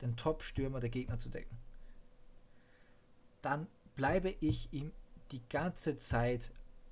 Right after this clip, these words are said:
<laughs> am Hosensaum. Die ganze Zeit. Wenn ich's nicht verteidigen kann,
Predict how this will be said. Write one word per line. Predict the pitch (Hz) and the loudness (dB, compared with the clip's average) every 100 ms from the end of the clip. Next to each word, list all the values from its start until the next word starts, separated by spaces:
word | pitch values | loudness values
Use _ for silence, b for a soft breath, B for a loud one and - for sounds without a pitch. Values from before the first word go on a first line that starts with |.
| - - - - - - - - - - - - | -18 -20 -20 -20 -20 -20 -20 -20 -20 -20 -20 -12
<laughs> | - - 202 | -10 -10 -6
am | 147 123 | -2 2
Hosensaum. | 143 131 131 117 117 110 - - - - - - - - | 2 2 2 2 2 0 -6 -14 -18 -20 -20 -20 -20 -8
Die | 120 117 | -8 -2
ganze | 147 165 185 - 151 - | 4 4 2 0 -2 0
Zeit. | - 113 - - b b b b b b - B B B B B - - | 0 0 0 -8 b b b b b b -20 B B B B B -20 -2
Wenn | 180 214 | 4 6
ich's | 226 - 185 | 6 0 2
nicht | 208 233 | 2 2
verteidigen | 202 202 202 208 | 2 4 4 2
kann, | 175 185 | 2 2